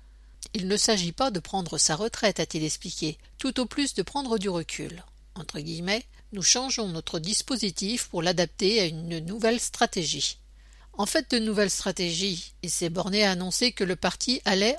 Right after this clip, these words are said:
entre guillemets, se battre pour la sixième République. Notre candidat pour deux mille dix-sept, c'est la sixième République. Pour cela, il ne faut pas que je sois président d'un parti.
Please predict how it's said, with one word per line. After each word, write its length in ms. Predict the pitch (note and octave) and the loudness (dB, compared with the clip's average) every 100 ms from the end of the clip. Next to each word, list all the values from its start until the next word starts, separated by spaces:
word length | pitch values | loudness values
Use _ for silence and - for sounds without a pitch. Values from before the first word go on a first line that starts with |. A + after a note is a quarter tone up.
| - | -4
entre 240 | F#3+ - | -10 -8
guillemets, 440 | D3+ E3 G3 A3+ B3 - | -8 -6 -2 -2 -4 -2
se 240 | - - | 0 2
battre 400 | A#3+ B3+ A3+ - | 6 6 6 2
pour 200 | D#3+ F#3 | -4 -2
la 100 | D#3+ | -2
sixième 460 | - A3+ G#3+ A3 F3 | 0 0 2 2 2
République. 680 | D#3+ - C#3+ F#3 G#3+ - - _ _ _ | -4 -6 -4 0 0 -4 -14 _ _ _
Notre 320 | F#3 F#3 - F#3+ | -4 -2 -2 -2
candidat 500 | - A#3 A3+ A3 A#3 | 2 2 4 6 6
pour 200 | G#3 F#3 | 6 0
deux 140 | D#3 F#3 | 2 2
mille 180 | G#3 F3 | 2 0
dix-sept, 460 | G3 - G3 - | 0 2 2 4
c'est 240 | - G#3+ A#3 | 4 4 4
la 120 | F3 | 2
sixième 420 | - D#3 D#3+ D3 | 0 0 -2 -2
République. 640 | D3 - C3+ D#3 G3+ - - _ _ - | -6 -8 -2 0 0 -2 -12 _ _ -4
Pour 160 | A3+ | 0
cela, 280 | - A#3 A3 | 4 6 4
il 120 | F#3+ | 2
ne 80 | E3 | 0
faut 180 | - F#3+ | 0 2
pas 160 | A3 G#3 | 4 4
que 120 | E3+ | 2
je 140 | F#3 | -2
sois 200 | D#3+ F3 | -2 -2
président 520 | - F#3 F3 G#3 F3 | 0 0 2 0 0
d'un 140 | D#3 D3+ | -2 -4
parti. 580 | C3+ - - F3+ G3+ | -4 -4 -2 0 0